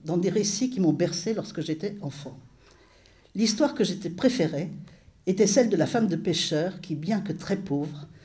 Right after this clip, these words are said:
avait recueilli les enfants de son voisin, mort en mer. Sans nul doute, ces contes à la sauce hugolienne ont forgé mon imaginaire. Différentes sur le plan des revenus, les deux branches familiales avaient poussé leurs plus jeunes enfants qui le pouvaient,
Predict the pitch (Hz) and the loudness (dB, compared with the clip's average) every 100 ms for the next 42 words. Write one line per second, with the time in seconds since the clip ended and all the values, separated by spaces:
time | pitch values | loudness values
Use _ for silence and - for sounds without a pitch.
0 | - - 170 185 190 214 226 226 214 160 | -20 -4 4 4 4 2 2 4 4 2
1 | 156 - 190 165 - 147 147 147 147 160 | 0 0 -2 -2 0 0 0 0 0 -4
2 | 202 - - - 175 180 156 151 117 - | -4 -14 -16 2 4 6 4 4 2 -4
3 | - - - - - - - - - _ | -12 -18 -20 -20 -20 -20 -20 -20 -20 _
4 | - 214 220 202 185 269 - - 160 202 | -4 2 4 4 4 4 2 0 0 0
5 | 196 180 147 - 220 - 160 156 143 165 | 0 0 -2 -2 -4 -2 2 4 4 2
6 | 190 240 - - - _ 165 160 185 185 | 2 -2 -8 -16 -20 _ -4 0 0 0
7 | 220 190 170 156 156 139 117 107 - - | 0 2 4 2 2 -2 -4 -8 -14 -20
8 | - - _ _ _ _ _ _ _ _ | -20 -20 _ _ _ _ _ _ _ _
9 | _ _ _ _ 190 254 277 277 311 - | _ _ _ _ 0 4 6 8 8 6
10 | 208 196 226 247 190 170 196 190 208 240 | 2 4 4 6 6 6 6 4 6 8
11 | 311 - 180 180 226 220 311 - 208 202 | 6 6 4 4 4 4 4 4 2 4
12 | 196 240 254 180 160 - 254 233 180 - | 4 4 4 2 -2 -4 -4 -2 -2 -2
13 | - 220 208 175 170 160 180 185 - 147 | -2 0 2 0 0 -2 -4 -4 -4 -8
14 | - 156 156 196 | -6 -8 0 0